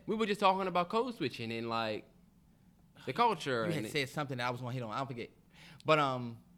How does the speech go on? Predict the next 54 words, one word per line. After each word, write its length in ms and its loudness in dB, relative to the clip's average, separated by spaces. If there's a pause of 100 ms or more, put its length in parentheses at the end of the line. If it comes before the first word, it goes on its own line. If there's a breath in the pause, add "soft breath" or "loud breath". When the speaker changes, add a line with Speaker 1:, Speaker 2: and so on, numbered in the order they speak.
(160)
Speaker 2:
but 100 6
yeah. 140 8 (420)
Speaker 1:
You 80 0
sure? 180 0 (160)
It 100 4
might 160 4
have 100 0
been, 420 2
what, 160 -2
what, 160 -4
what 160 -2
was 180 -4
it? 80 -14 (160)
Speaker 2:
I 80 -10
forget. 160 -6
Speaker 1:
I 40 -2
don't 100 -4
Speaker 2:
I 20 -4
Speaker 1:
wanna 120 -2
Speaker 2:
forget, 80 -2
Speaker 1:
lose 120 -4
Speaker 2:
I 40 -10
Speaker 1:
it. 40 -14
Speaker 2:
forget. 220 -12
It 60 -6
was 120 -8
something, 640 -4
it 80 -6
was 100 -8
something 300 -6
about 460 -4 (420)
what 240 -8
you 60 -8
was 160 -6
just 400 -4
saying, 340 -4
the 80 -4
point 300 -8
you 80 -2
made 240 -2
before 400 -8
that. 200 -8 (840)
Speaker 1:
Oh, 140 8
where 160 8
you 160 4
go 260 6
in 80 4
a 60 2
room 380 2
or 200 0
where 100 0
you 340 2 (540)
Speaker 2:
Oh, 220 8
yeah. 400 6